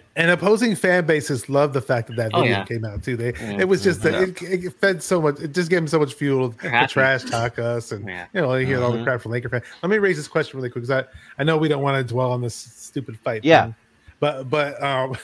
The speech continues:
Speaker 1: <laughs> imagine if the roles were reversed. Not necessarily reversed, but the, let, let, let's throw that, um, a, a curveball. Imagine ha-, had Draymond Green punched Steph Curry. How would that have played out?
Speaker 2: Uh,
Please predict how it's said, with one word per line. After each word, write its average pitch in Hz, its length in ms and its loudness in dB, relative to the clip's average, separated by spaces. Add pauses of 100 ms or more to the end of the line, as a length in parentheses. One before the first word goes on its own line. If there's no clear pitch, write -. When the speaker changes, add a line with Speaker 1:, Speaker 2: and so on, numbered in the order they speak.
(100)
Speaker 1:
<laughs> 202 340 0
imagine 208 360 2
if 262 80 0
the 214 80 2
roles 185 260 2
were 151 240 2
reversed. 135 460 -2
Not 262 140 0
necessarily 226 300 0
reversed, 151 380 0
but 135 220 -4
the, - 100 -12 (380)
let, 147 200 -6
let, 160 140 -2
let's 185 220 -2
throw 190 160 2
that, 151 260 0
um, 120 320 -2 (340)
a, 127 300 -10
a 120 60 -4
curveball. 110 580 -2 (720)
Imagine 196 600 0
ha-, 165 420 0 (160)
had 190 340 -4
Draymond 160 680 -2
Green 143 420 -2
punched 139 360 -4
Steph 123 200 -4 (100)
Curry. 110 320 -6 (420)
How 175 180 0
would 156 120 0
that 131 200 0
have 117 160 -6
played 98 200 -12
out? 95 220 -14 (840)
Speaker 2:
Uh, 90 300 -14